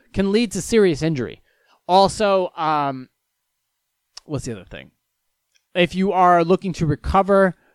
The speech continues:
from, m-, most important thing when you get back from jiu-jitsu class is take a shower.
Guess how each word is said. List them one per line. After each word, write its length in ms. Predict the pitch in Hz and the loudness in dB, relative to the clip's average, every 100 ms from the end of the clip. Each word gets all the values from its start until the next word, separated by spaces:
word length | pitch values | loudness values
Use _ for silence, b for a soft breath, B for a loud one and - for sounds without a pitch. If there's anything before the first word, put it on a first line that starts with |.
| _ | _
from, 320 | _ 170 156 | _ 0 0
m-, 220 | 160 160 - | -2 -8 -2
most 300 | 185 240 226 | 0 0 -2
important 400 | 185 202 151 147 | 0 0 -2 -4
thing 260 | 165 160 | -2 -2
when 120 | 143 | -4
you 80 | 143 | -4
get 240 | 139 143 117 | -6 -8 -6
back 240 | 131 131 | -6 -6
from 160 | 131 113 | -8 -10
jiu-jitsu 400 | 107 120 - 123 | -10 -12 -10 -8
class 340 | 127 120 120 | -6 -6 -8
is 100 | - | -14
take 160 | - 110 | -14 -14
a 60 | - | -14
shower. 420 | - 52 50 | -16 -16 -18